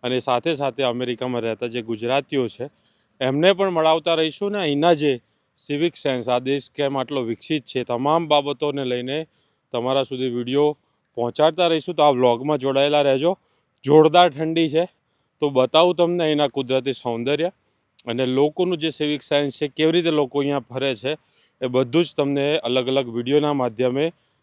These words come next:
સોમાન પર તમારા સુધી પહોંચાડતા રહીશું. તો જોડાયેલા રહેજો. બ્રેન્ડી વાઇન ફોલ્સ આયા છે અમે અત્યારે અને અહીંયાનું લોકેશન તમને પહેલાં તો બતાવું. આ બાથરૂમ છે, પાણી પીવાની સુવિધાથી માંડીને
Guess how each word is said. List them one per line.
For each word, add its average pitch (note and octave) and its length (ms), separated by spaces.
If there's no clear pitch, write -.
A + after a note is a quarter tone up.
સોમાન E3 500
પર D3 180
તમારા B2 320
સુધી A#2+ 240
પહોંચાડતા A2+ 520
રહીશું. G#2 340
તો A#2 140
જોડાયેલા B2 440
રહેજો. F#2 300
બ્રેન્ડી B2 440
વાઇન C3 400
ફોલ્સ A2+ 640
આયા G#2+ 280
છે A2 140
અમે G#2+ 200
અત્યારે G#2+ 360
અને G#2 540
અહીંયાનું A2 460
લોકેશન B2 560
તમને A2 400
પહેલાં F#2+ 280
તો A2 100
બતાવું. G#2 400
આ G#2 60
બાથરૂમ A2 580
છે, A2+ 160
પાણી A2 320
પીવાની G#2+ 400
સુવિધાથી G#2 580
માંડીને G2+ 440